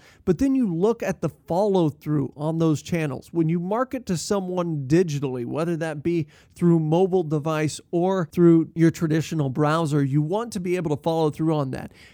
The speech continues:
You mentioned the wonkiness of their browser-based website. Well, I downloaded before this podcast the Ruby Tuesday app. Now, the app hasn't been updated,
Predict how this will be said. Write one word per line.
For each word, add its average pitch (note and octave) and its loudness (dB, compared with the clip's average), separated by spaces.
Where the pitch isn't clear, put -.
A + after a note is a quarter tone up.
You G3 6
mentioned G#3+ -2
the D3+ 4
wonkiness D#3+ 0
of E3 4
their D3+ 2
browser-based D#3 0
website. D#3+ -2
Well, F3 0
I F#3 2
downloaded G#3 2
before F#3 -2
this D#3 0
podcast E3 -2
the E3 -2
Ruby E3 4
Tuesday D3 0
app. D#3+ -4
Now, E3+ 2
the D#3 0
app A#3 0
hasn't G#3 -2
been F3+ -2
updated, D3+ -2